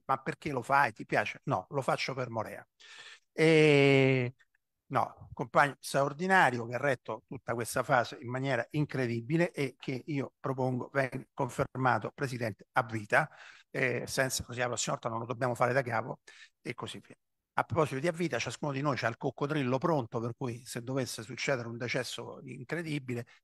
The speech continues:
no, no, era una vecchia tradizione del P C, era assolutamente bellissima. Non l'abbiamo decisa, ognuno si è scritto il suo. E questo. Come proposta innovativa, eh, eh,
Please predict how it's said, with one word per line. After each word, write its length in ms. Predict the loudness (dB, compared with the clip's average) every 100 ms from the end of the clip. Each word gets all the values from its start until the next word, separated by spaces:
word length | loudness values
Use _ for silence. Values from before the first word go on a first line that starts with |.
| _
no, 100 | -8
no, 120 | -4
era 120 | -2 0
una 100 | 0
vecchia 240 | 0 -2
tradizione 420 | -2 -4 -2 -2
del 140 | -2 -4
P 100 | -6
C, 220 | -6 -6
era 240 | -8 -8
assolutamente 440 | -8 -4 -4 0 0
bellissima. 320 | 0 -4 -14 -2
Non 120 | 4
l'abbiamo 260 | 6 6 2
decisa, 320 | 2 -2 -2
ognuno 240 | -4 -4 -4
si 80 |
è 40 | -6
scritto 280 | -8 -6 -6
il 80 | -6
suo. 300 | -8 -12 -14 -20 -20 -20 -20 -6
E 800 | 2 6 8 8 8 6 4 0 _
questo. 340 | -6 -6 -8 -16 -20 -20 -20 _ _
Come 260 | 4 6 6
proposta 580 | 4 6 6 6 4 0
innovativa, 1040 | 0 -2 2 4 4 2 -8 2 4 4 0 _ _ _ _ _
eh, 720 | -2 -2 -2 -4 -2 -2 -4 -8 _ _ _ _
eh, 800 | -2 0 2 0 0 -2 -2 -4